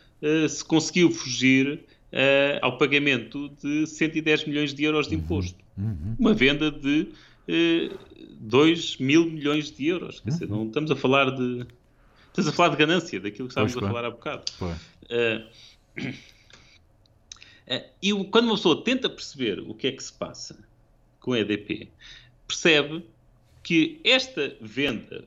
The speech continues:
Speaker 1: de dois mil milhões de euros sem pagar o imposto correspondente é o resultado de um sem número de pequenas decisões
Speaker 2: Uhum.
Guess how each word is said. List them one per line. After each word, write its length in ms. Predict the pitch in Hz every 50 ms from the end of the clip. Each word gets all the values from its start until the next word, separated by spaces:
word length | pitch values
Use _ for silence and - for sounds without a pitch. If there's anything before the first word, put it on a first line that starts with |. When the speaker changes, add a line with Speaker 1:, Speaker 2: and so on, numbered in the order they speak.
| - _ 120
Speaker 1:
de 160 | 113 117 113
dois 320 | 117 156 175 180 156 123
mil 220 | 131 147 160 165 147
milhões 400 | 127 120 123 143 147 135 117 107
de 240 | - - 104 101
euros 600 | 95 90 85 82 - - - - - - - - _
sem 400 | - - - - - 214 220 175
pagar 420 | - - 151 139 123 123 104 87 85
o 140 | 90 95
imposto 560 | 104 101 - - - 95 82 80 - - - -
correspondente 920 | - - - - - - - 107 101 87 87 87 - - - _ - 131 - - - - _ -
é 100 | 202 247
o 140 | 233 185
resultado 760 | 160 151 - - 165 147 - - 98 87 82 82 - - 71 - - _ _ _ _ _
de 400 | 127 127 127 156 180 202 214 - -
um 120 | 190 208
sem 320 | 190 196 - - 254 269 226
número 440 | 190 180 190 185 180 180 180 180
de 120 | 180 - -
pequenas 520 | - _ _ - 190 190 190 190 180 -
decisões 720 | - - - - 190 185 - 185 - - - - - - -
Speaker 2:
Uhum. 420 | 117 135 135 92 90 87 98